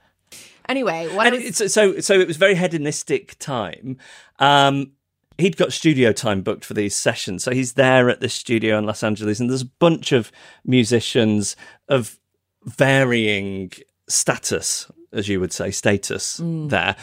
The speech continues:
Speaker 2: one of whom is Stevie Wonder. And then guess who comes to visit?
Speaker 1: Polly.
Speaker 2: Paul and Linda.
Speaker 1: And Linda.
Speaker 2: Yeah. And Ringo is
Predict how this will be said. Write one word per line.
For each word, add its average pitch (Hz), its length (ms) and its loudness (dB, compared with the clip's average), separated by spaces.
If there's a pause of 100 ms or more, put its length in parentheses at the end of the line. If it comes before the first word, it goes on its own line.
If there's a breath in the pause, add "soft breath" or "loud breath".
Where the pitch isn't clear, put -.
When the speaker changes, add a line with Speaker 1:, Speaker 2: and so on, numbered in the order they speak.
(200 loud breath)
Speaker 2:
one 156 300 4
of 131 140 2
whom 113 240 4
is 98 320 0 (260)
Stevie 104 380 0
Wonder. 104 520 -2 (380 loud breath)
And 139 260 2
then 98 240 4
guess 104 260 -4
who 117 100 -2
comes 90 280 -6
to 135 80 -6
visit? 151 440 0 (760)
Speaker 1:
Polly. 170 420 -6
Speaker 2:
Paul 101 380 2
and 143 160 0
Linda. 180 640 0
Speaker 1:
And 214 340 -10
Linda. 240 360 -10
Speaker 2:
Yeah. 151 320 -2 (520 loud breath)
And 151 440 2 (720)
Ringo 156 440 4
is 127 500 2